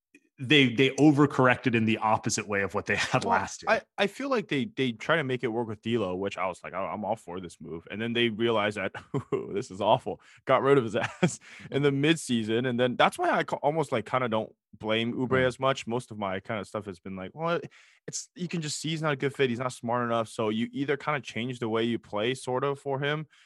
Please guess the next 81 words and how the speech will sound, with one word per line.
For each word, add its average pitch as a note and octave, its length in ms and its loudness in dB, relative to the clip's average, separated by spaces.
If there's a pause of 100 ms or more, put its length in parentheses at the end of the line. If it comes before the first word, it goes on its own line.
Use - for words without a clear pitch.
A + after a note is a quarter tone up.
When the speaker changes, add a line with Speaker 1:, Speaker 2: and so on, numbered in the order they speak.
(280)
Speaker 2:
or A#2 80 -6
you B2+ 80 -4
just D3+ 220 -12
get D3+ 160 -4
rid A2 160 -6
of D3 80 -4
the F#2+ 80 -10
guy E2+ 320 -8
like G2+ 200 -12
you A2+ 60 -4
did G#2+ 200 -2
with A2 180 -4
D'Lo. A#2 260 -2
I F2+ 120 -6
just, G2 220 -14 (120)
I - 40 -16
just, - 380 -14
Speaker 3:
They A2+ 80 4
Speaker 2:
why, A2 140 2
Speaker 3:
did A#3 100 6
win E4 160 6
Speaker 2:
why C4+ 100 6
Speaker 3:
the D3 100 6
Speaker 2:
keep B2 200 2
trying? G3+ 140 6
Speaker 3:
D'Lo G#2 160 6
trade, F2+ 340 2
at E2+ 140 -2
least. E2+ 340 -6
Speaker 2:
They A2 80 -12
did. - 60 -6
Speaker 3:
I G2 60 0
mean, F#2+ 120 0
they G2 80 6
did C#3 220 6
Speaker 2:
They B2+ 40 4
Speaker 3:
win B2 120 6
Speaker 2:
did. B2 60 2
Speaker 3:
that A2 180 6
trade. G2 420 4 (260)
I G#2+ 80 2
think B2 220 2
that A#2 220 4
the, A2 60 4
the G2+ 80 4
Speaker 2:
They G2+ 160 2
did. G2+ 40 2
Speaker 3:
results A2+ 480 4
are A2 140 6
in. F2+ 280 4 (200)
That G#2 180 2
trade's A2 320 4
a F2 100 2
win. F2+ 300 0
Speaker 2:
<laughs> - 60 -20 (920)
Yeah. G2 120 -10
Speaker 3:
Flat A2 260 4
Speaker 1:
E-, G#2+ 40 4
Speaker 3:
out. G2 340 4
Speaker 1:
honestly, D#3+ 400 6
even D#3 320 6
without B2 320 2
the C#3+ 80 2
pick, D3 180 4
Speaker 2:
Even F3 160 6
Speaker 1:
you - 0 -
could F3+ 60 8
Speaker 2:
without E3+ 240 8
the D#3 60 6
Speaker 1:
call, A2+ 100 6
Speaker 2:
pick, E3 180 6
Speaker 1:
you B2+ 60 2
could B2 60 6
Speaker 2:
right? A#2+ 120 4
Speaker 1:
probably B2 260 4
call A#2+ 200 6
it A2+ 40 4
a B2 40 6
Speaker 3:
Yeah. G#2+ 140 6
Speaker 1:
win. G#2+ 120 2
You're, A2+ 140 0